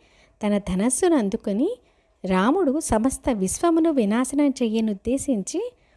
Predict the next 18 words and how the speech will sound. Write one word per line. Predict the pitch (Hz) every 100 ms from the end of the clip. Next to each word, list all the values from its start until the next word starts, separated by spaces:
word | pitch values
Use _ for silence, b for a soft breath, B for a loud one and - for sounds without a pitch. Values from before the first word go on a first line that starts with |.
| _ -
ఒక | -
భయంకర | 208 180 185 240 330 370 370
శరమును | 302 220 190 285 294 277
వింటినారిపై | 254 214 262 262 247 - 220
ఉంచాడు. | 202 - 202 214 - _ _ _ _ _ _ _ _ _
భీతావహుడైన | 180 208 - 247 240 240 214 214
లక్ష్మణుడు | 196 185 - - 269 214
వినమ్రంగా | 262 233 202 226 240 202 220 427 - _ _ _ -
తన | 208
చేతుల్ని | 208 - 190 - 294 285
జోడించి, | 196 185 202 208 - 427 480 _ _ _ _ _ _ _ _ 202
రామా, | 196 185 196 349 480 _ _ _ _ _ _ _
స్వభావతః | - 254 208 247 320 381 359 359
నీవు | 349 285 240
మృదు | 190 214 330
స్వభావుడువు, | - 311 226 208 185 180 190 - _ _ _ _ _ 185
ఆత్మనిగ్రహం | 202 - 262 233 214 220 214
కలవాడివి, | 208 190 196 190 196